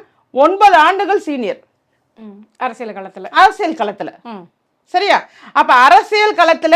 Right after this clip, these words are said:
Speaker 1: நாங்கெல்லாம் எதை நோக்கி பயணிக்கிறோம்? எங்களுடைய நோக்கமும் அதிகாரத்தை கைப்பற்ற வேண்டும்ங்கிறது தான். எங்களுடைய நோக்கமும் தமிழகத்துல ஒரு நல்ல அரசியல் உருவாகணுங்கிறது தான். எங்களுடைய நோக்கமும் ஊழலை ஒழிக்கணும்,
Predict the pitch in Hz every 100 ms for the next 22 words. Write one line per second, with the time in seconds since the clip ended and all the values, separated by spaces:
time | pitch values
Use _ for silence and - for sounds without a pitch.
0 | 403 311 254 320 370 359 311 226 254 339
1 | 262 302 427 381 311 381 381 - 269 294
2 | 247 247 240 214 254 330 349 349 320 277
3 | 247 220 269 359 _ _ - 240 359 381
4 | 349 330 302 285 285 285 269 240 233 233
5 | 196 160 208 254 247 285 370 359 302 254
6 | 226 226 359 311 294 370 359 320 302 254
7 | 262 285 349 294 302 277 247 247 233 254
8 | 220 180 175 240 _ _ - 269 339 359
9 | 349 302 269 247 302 311 320 330 311 262
10 | 254 285 226 247